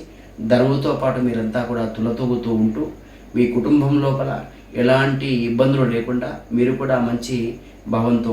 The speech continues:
ఉండాలని కోరుతూ అందరికీ విజయలక్ష్మి వరిస్తూ ఈ యొక్క మహాలక్ష్మి ఇంట్లో స్థిర నివాసంగా ఉండాలని కోరుతూ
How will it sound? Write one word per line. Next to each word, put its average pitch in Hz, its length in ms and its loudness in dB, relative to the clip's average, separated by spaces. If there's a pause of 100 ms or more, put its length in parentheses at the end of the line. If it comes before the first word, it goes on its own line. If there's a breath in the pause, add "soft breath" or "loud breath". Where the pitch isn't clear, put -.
ఉండాలని 107 480 0
కోరుతూ 117 260 -4 (420 loud breath)
అందరికీ 131 360 4 (120)
విజయలక్ష్మి 131 600 0 (400)
వరిస్తూ 143 420 4 (640 loud breath)
ఈ - 60 4
యొక్క 120 180 -2 (260)
మహాలక్ష్మి 135 560 0
ఇంట్లో 120 280 2
స్థిర 117 240 -6
నివాసంగా 113 480 -2 (120)
ఉండాలని 104 500 -4
కోరుతూ 123 320 -4